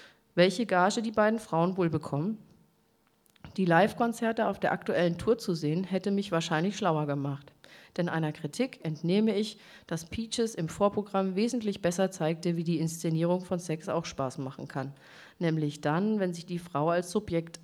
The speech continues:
setzt. Darum ging es auch den Riot Girls. Sehen wir uns mal an, was die Berliner Gitarrenband Britta sagt,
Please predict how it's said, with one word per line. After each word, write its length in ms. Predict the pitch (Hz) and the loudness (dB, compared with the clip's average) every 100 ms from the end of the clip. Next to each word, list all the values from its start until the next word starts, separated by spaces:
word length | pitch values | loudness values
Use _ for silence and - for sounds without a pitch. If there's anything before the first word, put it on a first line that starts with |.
| - | -16
setzt. 460 | - 131 - - _ - - - _ - | -8 -6 -8 -18 _ -20 -20 -20 _ 2
Darum 300 | 165 214 202 | 4 4 2
ging 160 | 175 | 2
es 120 | 190 | 0
auch 100 | 180 | -2
den 260 | 175 220 202 | -2 0 2
Riot 280 | 165 143 - | 2 2 -2
Girls. 420 | 135 123 - - _ - - _ _ - - - - - | -4 -4 -6 -18 _ -20 -20 _ _ -20 -20 -20 -20 -8
Sehen 340 | - 208 240 | 2 4 4
wir 120 | 220 | 2
uns 180 | 180 175 | 2 0
mal 160 | 143 117 | -2 0
an, 300 | 120 233 269 - - - - - | 0 0 -2 -10 -20 -20 -10 -6
was 160 | 180 | -4
die 100 | 202 | -4
Berliner 500 | 165 156 160 220 220 | -2 0 0 2 2
Gitarrenband 720 | 175 170 175 208 190 180 180 | 0 0 2 2 2 0 0
Britta 360 | - 220 190 139 | -6 0 2 2
sagt, 400 | 135 127 - | 0 -4 -6